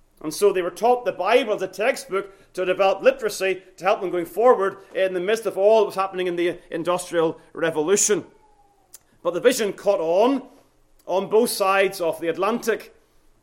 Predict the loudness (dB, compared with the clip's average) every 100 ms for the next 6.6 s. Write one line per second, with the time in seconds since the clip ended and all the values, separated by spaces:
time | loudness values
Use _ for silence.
0 | -16 -12 -6 -2 0 0 0 -2 -2 -2
1 | 2 0 0 -12 _ _ -2 0 0 0
2 | 0 2 0 0 -4 -4 -2 -2 -2 0
3 | 0 0 -10 -8 -2 -2 -2 -4 0 2
4 | 2 0 0 0 -2 -2 -2 -2 -2 0
5 | 0 2 0 2 0 0 -2 -2 -8 -10
6 | -10 -8 -2 -2 0 -6